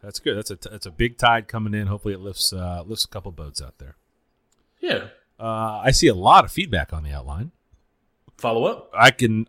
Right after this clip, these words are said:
Speaker 1: I'll start, and I'll be quick.
Speaker 2: But we don't talk about that first. First, we talk about, Mike, if people wanna
Speaker 1: Oh,
Speaker 2: follow us
Speaker 1: yeah.
Speaker 2: on Twitter,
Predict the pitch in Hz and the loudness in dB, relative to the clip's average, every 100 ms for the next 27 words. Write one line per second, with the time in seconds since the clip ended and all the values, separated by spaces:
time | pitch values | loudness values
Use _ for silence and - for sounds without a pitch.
0 | - 135 - 139 196 - _ 101 104 104 | 6 6 8 8 8 4 _ 0 2 2
1 | - 185 - - _ _ _ _ _ _ | 2 2 0 -20 _ _ _ _ _ _
2 | - 139 139 135 151 202 135 120 110 123 | -4 0 2 0 -2 -4 -4 -4 -4 -6
3 | 131 - 320 370 - 147 185 185 190 190 | -6 -8 -8 -6 -8 -8 -8 -8 -8 -8
4 | 196 208 208 - - 349 233 135 127 120 | -6 -8 -10 -16 -10 -8 -6 -4 0 0
5 | 135 117 101 - 180 170 | 0 -2 -6 -6 -4 -4